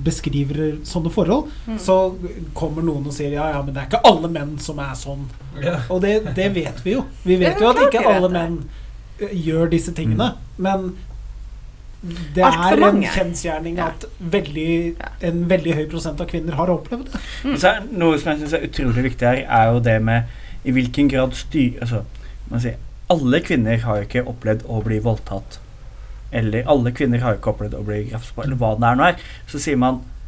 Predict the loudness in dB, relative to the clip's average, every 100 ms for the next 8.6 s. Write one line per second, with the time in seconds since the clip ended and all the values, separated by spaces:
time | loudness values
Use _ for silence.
0 | -14 -16 -16 -18 -18 -18 -14 -4 -2 0
1 | -2 -6 -8 -6 4 6 6 4 4 2
2 | 0 -4 2 2 4 2 0 -2 -4 -6
3 | -6 -4 -4 -4 -2 -2 0 2 2 0
4 | -2 -2 0 0 0 0 -2 -2 -6 -10
5 | -14 -14 -16 -16 -16 -16 -16 -14 -16 -14
6 | -10 0 0 4 4 4 2 -2 0 6
7 | 6 6 2 -8 -4 2 2 2 -2 -6
8 | -12 -12 -12 -12 -10 -8